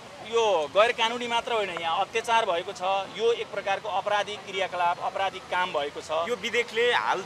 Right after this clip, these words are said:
Speaker 2: जीवित मान्यता राख्दैन भन्ने कानुनी ठहर हो?
Speaker 1: त्यो कानुनी, संवैधानिक र विधिशास्त्रीय ठहर हो त्यो।
Speaker 2: मह्म।
Speaker 1: पहिलाको संसदले, अ, जारी गरेको विधेयक जसलाई राष्ट्रपतिले फिर्ता पठाइसकेको अवस्था हो र पहिलाको संसदमा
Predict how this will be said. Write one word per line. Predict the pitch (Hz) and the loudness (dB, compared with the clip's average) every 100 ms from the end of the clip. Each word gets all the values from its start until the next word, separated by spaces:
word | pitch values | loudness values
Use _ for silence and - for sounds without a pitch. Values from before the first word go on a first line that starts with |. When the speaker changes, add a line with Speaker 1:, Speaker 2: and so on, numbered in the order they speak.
| 170 | -6
Speaker 2:
जीवित | 208 220 | -8 -4
मान्यता | 196 202 208 208 | -2 -2 -2 -2
राख्दैन | 180 180 180 190 | 0 0 0 -2
भन्ने | 196 190 - - 151 185 160 139 131 | -2 -4 -6 -10 -6 -6 -6 -6 -2
कानुनी | 180 190 196 | 0 0 -2
ठहर | 185 151 147 160 | -6 -6 -4 -4
हो? | - 233 - - | -6 -10 -12 -4
Speaker 1:
त्यो | 262 | 0
कानुनी, | 254 - 208 240 262 277 | 0 0 -2 0 -2 -4
संवैधानिक | - 226 240 226 220 254 254 | -4 -4 0 0 0 -2 -8
र | |
विधिशास्त्रीय | 214 208 214 226 214 220 208 | -8 -10 -4 -4 -4 -4 -4
ठहर | 175 | -2
हो | 170 | -2
त्यो। | 147 131 - | -2 -8 -14
Speaker 2:
मह्म। | - 120 143 - | -14 -14 -8 0
Speaker 1:
पहिलाको | 240 254 262 285 | 2 2 -2 -4
संसदले, | 226 226 226 233 180 175 233 247 - - - - | -6 -6 -2 -2 -2 -2 -2 -4 -12 -16 -16 -4
अ, | 165 175 180 175 | 0 4 4 2
जारी | - - 247 | 0 0 0
गरेको | 240 247 240 247 | 0 -2 -2 -4
विधेयक | 208 208 226 262 - | -6 0 0 0 -4
जसलाई | 214 220 247 | -6 -4 -2
राष्ट्रपतिले | 214 208 233 220 220 202 208 226 220 | -2 -2 -4 -6 -8 -2 0 0 0
फिर्ता | - 180 269 | -6 -8 -4
पठाइसकेको | 262 220 220 208 190 190 185 | -2 -2 -4 -4 -6 -6 -2
अवस्था | 175 170 170 | -2 -2 -2
हो | 151 240 | -2 0
र | 277 | -2
पहिलाको | - 226 247 254 | -2 -4 -4 -6
संसदमा | 233 220 226 214 214 202 247 | -8 -8 -2 -4 -2 0 0